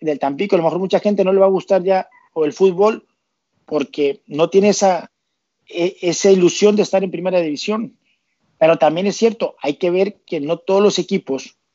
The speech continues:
reunían las características y las condiciones económicas para estar en primera división. Entonces, sí creo que el fútbol es más complejo en México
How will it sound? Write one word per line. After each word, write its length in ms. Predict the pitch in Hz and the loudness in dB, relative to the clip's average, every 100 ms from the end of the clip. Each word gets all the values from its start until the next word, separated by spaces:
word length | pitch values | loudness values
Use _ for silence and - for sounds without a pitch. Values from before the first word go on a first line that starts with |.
| _ _ _ _ _ _ | _ _ _ _ _ _
reunían 440 | - 139 139 151 185 | -4 0 2 2 2
las 160 | 190 | 0
características 880 | - 165 - 156 170 - 175 160 - | 2 0 0 -2 -2 -4 -2 -2 -2
y 60 | 139 | -6
las 160 | 123 | -4
condiciones 440 | 135 127 135 175 175 | -4 -2 -2 -4 -2
económicas 520 | - 160 180 180 147 | -2 -2 0 -2 0
para 180 | 135 131 | -2 -2
estar 280 | - 170 | 0 0
en 100 | 190 | 0
primera 300 | 135 151 151 | -2 2 2
división. 420 | 131 120 - 113 110 | 2 -2 -6 -8 -4
Entonces, 380 | 147 160 - - - - _ | 0 0 -2 -10 -20 -20 _
sí 220 | - 185 | -4 2
creo 220 | 202 202 | 4 4
que 60 | 202 | 2
el 60 | - | 2
fútbol 340 | 190 190 190 | 2 4 2
es 120 | 180 | 2
más 240 | 185 185 - | -2 -4 -4
complejo 480 | 185 143 170 170 | -8 -4 -4 -2
en 60 | 165 | -6
México 520 | 160 180 170 214 - | -6 -8 -2 -2 -2